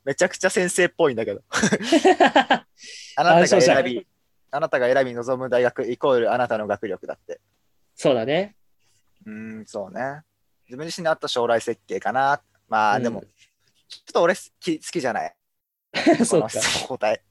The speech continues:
Speaker 1: <laughs> なんか、もうさ、自分の身の丈に合ったとこに進めって感じの答えだからさ。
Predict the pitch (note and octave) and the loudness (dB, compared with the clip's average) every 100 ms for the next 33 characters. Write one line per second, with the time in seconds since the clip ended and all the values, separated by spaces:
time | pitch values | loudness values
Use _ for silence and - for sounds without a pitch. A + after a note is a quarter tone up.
0 | _ D#3+ - _ A3 B3+ - - _ _ | _ -18 -18 _ -8 -8 -8 -16 _ _
1 | _ _ - - _ C3+ C3 A#2 - _ | _ _ -20 -20 _ -6 -2 -2 -4 _
2 | D#3 E3 C#3 A#2+ - - A#2+ G#2+ C3+ E3 | -4 -2 0 -2 -8 -2 -2 -2 -6 -4
3 | A3+ A#3 C4 D#3 - _ _ C3 D3 F3 | -4 0 0 0 -2 _ _ -6 -2 -2
4 | F3 E3 D#3 F3 - B2+ C3+ C3 A2 A#2 | 0 0 2 0 0 -4 -2 -2 -4 -8
5 | - B2 - - G#2+ G#2+ G2+ G#2 G2+ F2 | -6 -6 -6 -6 -4 -4 -4 -6 -2 -2
6 | D2+ - - - | -2 -6 -10 -14